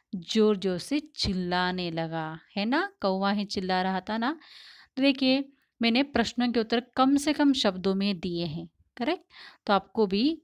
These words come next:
अनसीन पैसेज जब उसके उत्तर लिखते हैं तो आप इन्हीं सभी बातों को ध्यान में रखना होगा बच्चों, तभी आपको थोड़ा ईजी होगा अनसीन पैसेज के उत्तर लिखने के लिए। तो आपको क्या-क्या करना है?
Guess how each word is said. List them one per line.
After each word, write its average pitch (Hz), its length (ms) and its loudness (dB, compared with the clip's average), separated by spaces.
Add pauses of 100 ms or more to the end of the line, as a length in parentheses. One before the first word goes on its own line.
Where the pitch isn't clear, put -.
अनसीन 208 420 -2
पैसेज 185 520 -2
जब 185 180 -2
उसके 196 240 -6
उत्तर 196 380 -2
लिखते 185 280 -4
हैं 180 100 -6
तो 190 80 0
आप - 200 -4 (200)
इन्हीं 226 280 4
सभी 208 300 -2
बातों 180 420 -4
को 233 140 -2
ध्यान 180 340 -4
में 175 140 -4
रखना 165 320 -4
होगा 180 380 -2
बच्चों, 185 480 0 (520)
तभी 185 260 2
आपको 180 320 0
थोड़ा 226 340 2
ईजी 202 320 0
होगा 185 340 -2
अनसीन 202 500 -4
पैसेज 170 400 -8
के 294 180 -4
उत्तर 247 420 -2
लिखने 175 380 -6
के 160 100 -10
लिए। 165 220 -6 (440)
तो 196 60 -2
आपको 196 240 -2
क्या-क्या 196 400 0
करना 185 360 -4
है? 190 300 -4